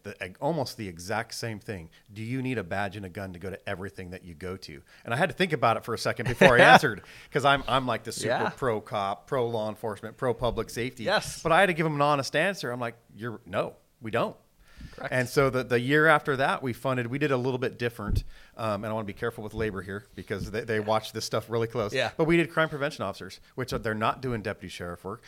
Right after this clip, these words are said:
Speaker 1: but they
Speaker 2: Yeah.
Speaker 1: are doing some work that can really just kinda make their lives a little bit easier. And the, the
Speaker 2: Hundred percent.
Speaker 1: feedback from the community and the business owners has just been outstanding. I can't send a deputy sheriff with a badge and a gun to all these businesses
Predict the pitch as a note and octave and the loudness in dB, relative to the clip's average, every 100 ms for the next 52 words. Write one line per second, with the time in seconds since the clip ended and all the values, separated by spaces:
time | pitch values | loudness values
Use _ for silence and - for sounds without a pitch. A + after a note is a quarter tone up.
0 | - - B2 C3 B2+ C3 C3 A2+ - B2+ | -12 -6 -4 0 0 0 -4 -6 -6 -4
1 | A#2+ - A2 A2+ G2 G2+ B2 F3+ A#2 A2 | -6 -6 -10 -8 -10 -2 2 2 0 -6
2 | - - - B2 - B2+ G2+ C3 - A#2+ | -12 -20 -12 -12 -6 -6 -2 -4 -2 -2
3 | A2 A#2 A2 F#2+ A#2 B2+ G#2 F#2+ C3+ G#2 | 0 -2 -4 -6 -4 -4 -4 -6 -6 -6
4 | G2+ G2+ - - - A2+ G#2 G#2 G#2 F#2+ | -6 -8 -10 -12 -6 -4 -4 -6 -8 -10
5 | - - _ - D#3+ F3 B2 G2 - A#2 | -12 -20 _ -12 -10 -8 -6 -8 -8 -10
6 | F#2+ F2+ C3 B2+ C#3+ D3 D#3 D#3 G2+ E2 | -10 -10 -8 -4 -2 -2 -2 -4 -6 -4
7 | B2 C3+ A#2 G#2 F#2 F2+ A2 F#2 - A2 | -4 -4 -6 -8 -10 -10 -8 -8 -6 -8
8 | - - F#2+ E2 - - _ - B2 - | -8 -10 -10 -12 -18 -20 _ -4 -4 -4
9 | - D#3 B2 - - G3+ - D#4 - - | -4 -4 -4 -8 -8 -8 -6 -10 -6 -6
10 | A#2 F2 G#2+ A#2 F#2+ A2 G2+ G#2+ E2 G2+ | -6 -4 -6 -6 -8 -6 -8 -10 -10 -6
11 | G#2 G2+ G2 G#2 A2 G#2+ A2 F#2+ - F#2+ | -6 -8 -6 -6 -4 -4 -4 -6 -8 -8
12 | G#2+ A#2+ A#2 | -8 -10 -10